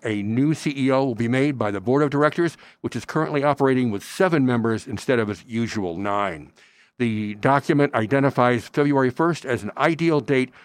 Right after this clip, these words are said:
for the fairgrounds to bring on the new C E O. Trigg saying in an email, "Based on a timeline of the steps that the board discussed during the closed session, we feel like February is perfect timing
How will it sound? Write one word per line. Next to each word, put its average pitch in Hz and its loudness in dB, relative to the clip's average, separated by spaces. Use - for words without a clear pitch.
for 127 0
the 107 -2
fairgrounds 123 0
to 107 -4
bring 120 0
on 98 -2
the 113 -2
new 113 0
C 107 -6
E 107 -6
O. 104 -2
Trigg 147 0
saying 135 2
in 123 4
an 117 -2
email, 139 2
"Based 147 0
on 123 2
a 110 -2
timeline 117 2
of 98 -10
the 101 -8
steps - -2
that 113 -4
the 107 -2
board 120 0
discussed 143 -2
during 127 2
the 104 -10
closed 131 2
session, 127 2
we 131 2
feel 143 2
like 117 2
February 117 2
is 107 -8
perfect 160 -2
timing 104 0